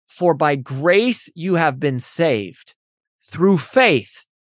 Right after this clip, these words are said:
and this is not of your own doing. It is the gift of God, not a result of works, so that no one may boast." God is the only one who can pay this price.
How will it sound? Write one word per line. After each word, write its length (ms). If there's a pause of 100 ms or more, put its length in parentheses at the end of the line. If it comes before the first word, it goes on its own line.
(240)
and 180
this 460
is 200
not 480
of 200
your 200
own 380
doing. 440 (460)
It 180
is 360
the 160 (180)
gift 520 (100)
of 240
God, 540 (460)
not 340
a 80
result 480
of 140
works, 640 (240)
so 320
that 280
no 320
one 340
may 180
boast." 680 (500)
God 540
is 200
the 240
only 340
one 280
who 100
can 180
pay 240
this 180
price. 460